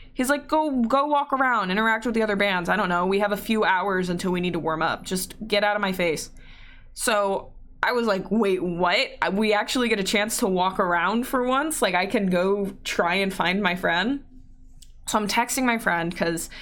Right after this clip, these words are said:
at this point, um, I don't know where they're at. They could be doing who knows what, who knows where.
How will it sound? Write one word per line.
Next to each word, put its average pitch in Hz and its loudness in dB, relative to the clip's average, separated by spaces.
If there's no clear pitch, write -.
at 190 0
this 233 0
point, 196 0
um, 165 0
I 202 4
don't 202 0
know 190 2
where 156 -4
they're 180 2
at. 156 2
They 180 0
could 180 2
be 185 2
doing 185 2
who 208 2
knows 196 0
what, 185 0
who 196 0
knows 190 0
where. 175 0